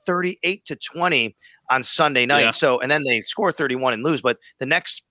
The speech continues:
Speaker 1: five games, they scored thirty-five, forty-three, forty, thirty-eight, and thirty-one. I'm not gonna sit here and predict they're gonna do that necessarily, but there is a point to be made. And I remember Emmanuel Sanders talking exactly about what you said. And it is one game.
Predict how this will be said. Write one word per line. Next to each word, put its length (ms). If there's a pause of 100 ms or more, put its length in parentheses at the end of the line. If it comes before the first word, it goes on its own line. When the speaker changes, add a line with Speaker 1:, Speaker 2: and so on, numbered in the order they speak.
(200)
Speaker 1:
five 280
games, 260
they 60
scored 280 (100)
thirty-five, 640
forty-three, 600
forty, 260
thirty-eight, 480 (260)
and 100
thirty-one. 460
I'm 80
not 100
gonna 120
sit 140
here 80
and 80
predict 240
they're 80
gonna 200
do 140
that 160
necessarily, 560
but 260 (360)
there 100
is 100
a 60
point 180
to 60
be 100
made. 240
And 80
I 60
remember 400
Emmanuel 320
Sanders 340
talking 320
exactly 580
about 240
what 140
you 120
said. 400 (500)
And 280 (120)
it 100
is 160
one 220
game. 240